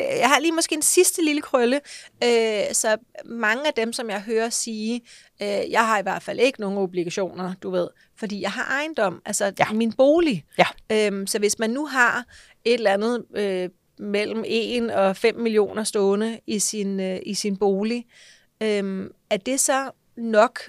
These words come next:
Speaker 1: øh, af den lave risiko til, at vi ikke behøver obligationerne også, eller?
Speaker 2: Jeg vil sige, jeg, jeg kan jo godt forstå tankegangen,
Speaker 1: Ja.
Speaker 2: fordi at, at når vi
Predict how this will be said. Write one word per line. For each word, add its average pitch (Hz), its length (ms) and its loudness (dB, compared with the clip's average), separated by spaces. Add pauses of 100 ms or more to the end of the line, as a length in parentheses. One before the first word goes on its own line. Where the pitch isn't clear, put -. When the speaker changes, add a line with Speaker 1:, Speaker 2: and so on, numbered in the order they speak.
(140)
Speaker 1:
øh, 214 320 0
af 202 160 0
den 190 180 -2
lave 202 340 4
risiko 226 600 0 (380)
til, 233 380 2
at 202 200 -2
vi 220 80 -8
ikke 226 160 -6
behøver 247 260 -2
obligationerne 214 760 -6
også, 208 460 2 (320)
eller? 214 340 2
Speaker 2:
Jeg 202 100 -4 (160)
vil 175 120 4
sige, 208 300 2
jeg, 202 120 6
jeg 185 160 2
kan 214 80 6
jo 208 60 4
godt 220 160 6
forstå 196 440 2 (180)
tankegangen, 131 600 -2 (180)
Speaker 1:
Ja. 185 180 -4
Speaker 2:
fordi 233 100 2
at, - 180 -4
at 165 120 -2
når 165 80 0
vi 151 100 -8